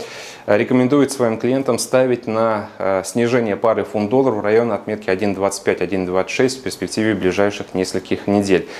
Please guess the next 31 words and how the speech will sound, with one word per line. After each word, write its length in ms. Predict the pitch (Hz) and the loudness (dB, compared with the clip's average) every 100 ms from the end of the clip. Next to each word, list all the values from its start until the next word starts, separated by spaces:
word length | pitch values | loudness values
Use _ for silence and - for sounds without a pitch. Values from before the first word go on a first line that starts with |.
| - - | -16 -2
Я 360 | 98 127 143 - | 4 6 4 0
рекомендую 680 | 120 107 107 101 98 107 117 | -4 -4 -2 0 0 0 0
вам 320 | 98 95 107 107 | 2 0 0 -8
все-таки 400 | - 101 90 95 | -6 -4 0 0
от 180 | 90 - | 0 0
трейдинга 400 | 107 95 87 87 | 0 0 -2 0
воздержаться 640 | 92 90 92 95 98 123 | 0 0 0 0 0 -2
по 120 | - | -2
фунту, 500 | 120 131 127 143 147 - - | -2 -2 0 0 0 -6 -8
потому 320 | 110 117 117 | -2 0 0
что, 360 | - 110 101 101 | -2 0 0 -2
э, 160 | - 101 - | -4 -4 -2
очень 400 | 131 139 - 127 | 0 0 0 -2
уж, 300 | 110 104 - - | -2 -4 -8 0
э, 180 | 98 | 0
волатильная 680 | 95 95 95 - 107 107 101 - - | 2 0 0 0 -4 -2 -2 -6 0
пара 320 | 107 92 - - | 2 2 -2 -12
в 20 | |
последние 480 | - 90 98 95 95 | -8 -6 -2 0 -2
дни. 240 | 95 90 - - - - | 0 -2 -4 -12 -12 -6
Dow 220 | 107 156 165 | 2 4 4
Jones 260 | 170 131 | 2 0
двадцать 320 | 113 131 - | 0 0 0
восемь 320 | 135 143 131 113 | 0 0 0 -2
тысяч 340 | 131 - - | -2 -4 -8
пятьсот 280 | 117 - 117 | -8 -2 0
семьдесят 320 | 120 110 107 | 2 0 -4
четыре 320 | - - 113 | -8 0 0
пункта. 540 | 110 151 156 - 117 107 | 2 2 2 2 0 0
Ждем, 440 | 107 104 123 107 | -6 0 2 2
собственно, 600 | - 101 87 - 95 87 | -2 -6 -6 -6 -2 -2